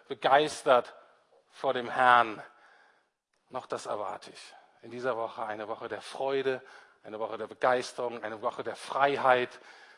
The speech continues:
in der wir mal auf uns rausgehen und nicht denken, „Oh, was denkt jetzt der oder die, wenn ich hier so abgehe?“ Sondern dass da eine Freiheit ist und eine Freude, eine echte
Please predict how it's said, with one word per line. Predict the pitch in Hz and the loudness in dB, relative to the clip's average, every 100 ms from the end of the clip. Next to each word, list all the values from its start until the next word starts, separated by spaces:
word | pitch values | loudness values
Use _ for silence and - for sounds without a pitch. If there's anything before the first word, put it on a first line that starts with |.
| _ _ | _ _
in | |
der | 113 113 | -14 -8
wir | |
mal | 117 | -6
auf | 117 113 | -6 -6
uns | 113 127 | -6 6
rausgehen | 127 131 - 131 123 120 117 | 6 6 -2 -2 -2 -2 -8
und | 117 117 110 110 | -16 -20 -20 _
nicht | 131 127 - | -12 -12 -6
denken, | 131 120 120 | -4 -4 -4
„Oh, | 117 113 | -4 -4
was | - | -6
denkt | 131 123 110 | -8 -8 -10
jetzt | 110 - | -12 -6
der | 127 127 | -4 -2
oder | 117 107 | -4 -8
die, | 127 139 | -10 -10
wenn | 123 117 | -10 -10
ich | - | -12
hier | 123 | -10
so | 113 | -6
abgehe?“ | 120 - 135 123 123 _ _ - _ _ _ _ _ _ _ _ _ _ | -6 -6 -6 -8 -8 _ _ -20 _ _ _ _ _ _ _ _ _ _
Sondern | - - - | -18 -14 -12
dass | 143 | -8
da | |
eine | 135 131 | -8 -10
Freiheit | - 135 139 135 123 | -4 -2 -2 -2 -8
ist | 120 110 - - | -10 -12 -16 -20
und | - 127 | -16 -14
eine | 120 | -14
Freude, | - 120 113 110 110 | -10 -8 -6 -6 -8
eine | 110 131 | -8 -8
echte | 120 - 123 | -10 -8 -8